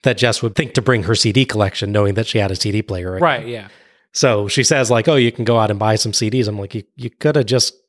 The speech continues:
Speaker 1: given her this before the trip, <laughs>
Speaker 2: Right.
Speaker 1: and then you wouldn't have a problem." She'd be like, "Yay, I have C D player. I can bring my collection." <laughs>
Speaker 2: Right, right, yeah.
Speaker 1: 'Cause it's not like she lost her entire C D collection in the attack.
Speaker 2: No.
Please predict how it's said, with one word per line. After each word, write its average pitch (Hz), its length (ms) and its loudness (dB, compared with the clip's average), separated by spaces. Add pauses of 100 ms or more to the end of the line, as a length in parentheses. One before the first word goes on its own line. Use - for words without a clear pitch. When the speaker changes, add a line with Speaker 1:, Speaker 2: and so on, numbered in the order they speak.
(120)
Speaker 1:
given 131 220 0
her 117 120 0
this 110 200 0
before 131 480 2
the 110 120 2
trip, 139 420 0 (100)
<laughs> - 100 -20
Speaker 2:
Right. 147 220 0
Speaker 1:
and 160 80 2
then 151 160 2
you 135 100 4
wouldn't 123 240 2
have 123 140 2
a 117 60 -2
problem." 165 500 0 (680)
She'd 131 140 -14
be 143 60 4
like, 135 160 2
"Yay, 233 300 4
I 151 60 4
have 156 240 2
C 185 160 2
D 233 100 2
player. 127 380 2
I 113 100 0
can 120 220 -4
bring 139 260 0
my 139 140 0
collection." 131 580 -4 (240)
<laughs> - 220 -18
Speaker 2:
Right, 139 280 0
right, 120 220 -6
yeah. 113 220 -8 (920)
Speaker 1:
'Cause 180 140 0
it's 147 60 -2
not 208 140 2
like 190 140 4
she 151 100 2
lost 139 280 2
her 127 100 6
entire 123 300 2
C 113 180 -2
D 127 100 4
collection 110 380 -2
in 104 100 -4
the 104 100 -2
attack. 110 420 -2
Speaker 2:
No. 160 200 -2